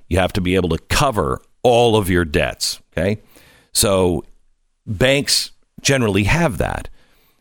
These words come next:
This discount window was never opened, um, b-, by banks un-, unless they were in real trouble. The Fed always had it, but it was a special line you would go into, and it was known.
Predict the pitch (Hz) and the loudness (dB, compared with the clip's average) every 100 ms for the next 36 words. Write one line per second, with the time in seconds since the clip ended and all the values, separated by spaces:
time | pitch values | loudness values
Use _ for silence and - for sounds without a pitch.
0 | _ _ - 90 113 107 - 90 156 170 | _ _ -10 0 2 2 0 0 0 0
1 | - 147 110 104 107 90 76 80 87 101 | 0 0 0 2 2 2 0 0 2 2
2 | 107 117 107 - 110 117 - 73 62 65 | 4 2 0 2 2 4 2 0 -2 -6
3 | - - - 85 80 76 71 64 62 50 | -6 -10 -4 0 0 0 -2 -2 -6 -8
4 | _ _ 92 87 - 104 101 95 90 101 | _ _ -10 -6 -2 0 0 0 0 0
5 | 95 - - 98 101 98 101 98 107 - | 0 -4 -4 -2 -2 0 0 2 0 0
6 | 87 101 101 92 95 98 85 - 82 64 | 0 0 0 0 0 0 -2 -2 0 -2
7 | 53 - - _ 85 - 117 131 120 156 | -6 -12 -20 _ -4 0 0 2 2 2
8 | 156 104 69 92 - - _ _ - 107 | 2 0 -2 -4 -6 -16 _ _ -2 0
9 | 113 117 110 104 - - 151 - 131 113 | 2 2 2 2 0 0 -2 0 0 2
10 | 127 123 110 87 78 92 98 120 123 - | 2 2 0 -2 0 0 2 2 0 -2
11 | 69 67 95 90 110 98 87 110 139 190 | -4 -2 -2 0 0 0 2 2 4 4
12 | 131 65 57 - | 2 0 -6 -8